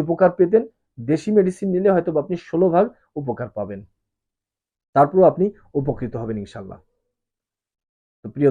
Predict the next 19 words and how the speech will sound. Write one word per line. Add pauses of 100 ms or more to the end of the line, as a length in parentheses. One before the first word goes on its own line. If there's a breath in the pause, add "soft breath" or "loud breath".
দর্শক
মণ্ডলী, (1000)
যদি
আপনার
কাছে (420)
ভিডিওটি
ভালো
লেগে
থাকে,
অবশ্যই
শেয়ার
করবেন। (560)
আপনি (100)
যদি (680)
YouTube
চ্যানেলে
দেখে
থাকেন, (400)
সাবস্ক্রাইব